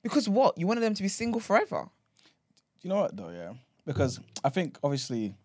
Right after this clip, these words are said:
Speaker 2: obviously I, I don't follow these people, so I,
Speaker 1: Yeah,
Speaker 2: I
Speaker 1: yeah,
Speaker 2: really
Speaker 1: yeah.
Speaker 2: don't know, innit? But, um, I, I feel as though some of these men, obviously, like, depending on the woman, wo-, um, the woman they're talking
Speaker 1: Yeah.
Speaker 2: about, right, are definitely just hating, right?
Speaker 1: Yeah.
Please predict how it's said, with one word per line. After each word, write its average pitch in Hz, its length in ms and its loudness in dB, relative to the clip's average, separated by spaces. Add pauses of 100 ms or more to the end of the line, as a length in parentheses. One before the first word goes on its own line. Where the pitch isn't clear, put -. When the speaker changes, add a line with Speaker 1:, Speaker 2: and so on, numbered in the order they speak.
(240)
Speaker 2:
obviously 151 280 10
I, 147 80 8
I 156 40 12
don't 147 140 6
follow 135 180 4
these 110 160 -4
people, - 160 -10
so 101 100 2
I, 190 80 6
Speaker 1:
Yeah, 185 80 8
Speaker 2:
I 170 40 8
Speaker 1:
yeah, 160 40 6 (120)
Speaker 2:
really 127 80 4
Speaker 1:
yeah. 120 60 0
Speaker 2:
don't 104 180 2
know, 104 80 0
innit? 104 220 -2 (480)
But, 127 160 6
um, 123 260 4
I, 110 120 2 (100)
I 127 60 0
feel 156 200 0
as 135 100 -2
though 127 300 0
some 165 260 2
of 151 80 0
these 135 400 -2 (640)
men, 117 280 4
obviously, 101 560 -6 (220)
like, 95 220 -6 (400)
depending 139 260 0
on 120 80 0
the 113 60 -2
woman, 117 320 -2
wo-, 113 220 -2
um, 101 220 -2
the 101 80 -6
woman 113 240 0
they're 104 200 -2
talking 151 220 -2
Speaker 1:
Yeah. 160 80 2
Speaker 2:
about, 92 180 -4
right, 71 200 -6 (380)
are 110 80 -2
definitely 107 280 0
just 95 160 -12
hating, 85 400 -8
right? 82 180 -8
Speaker 1:
Yeah. 160 180 4